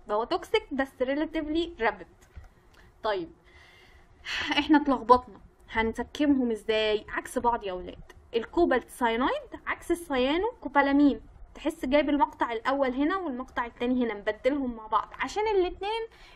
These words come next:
نوعاً ما في الاكشن ضد بعض، واحد قوي مع الحالات السيفير وواحد ضعيف مع الحالات المايلد.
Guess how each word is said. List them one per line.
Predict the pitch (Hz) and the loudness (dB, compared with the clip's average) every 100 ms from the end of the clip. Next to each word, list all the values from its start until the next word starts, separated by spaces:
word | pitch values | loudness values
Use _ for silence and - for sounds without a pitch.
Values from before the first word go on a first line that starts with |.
| - | -2
نوعاً | 311 427 359 | 6 6 6
ما | 294 302 403 | 2 0 -2
في | 427 | -4
الاكشن | 277 339 - 277 | -6 -6 -4 -2
ضد | 269 269 247 | -2 -4 -2
بعض، | 247 - | 0 2
واحد | 254 359 359 | 2 0 0
قوي | - 320 339 392 - - _ _ - - | -2 0 0 -2 -6 -20 _ _ -20 0
مع | 247 233 | 6 6
الحالات | - 262 311 | 6 -2 -2
السيفير | 330 - 233 277 415 - - | -2 -2 0 0 0 -4 -4
وواحد | 294 - 285 | -2 0 0
ضعيف | 226 226 285 - 349 | 0 -2 -2 -6 -4
مع | 349 | -2
الحالات | 349 330 339 | -2 -4 -4
المايلد. | 330 302 285 | -4 -2 -2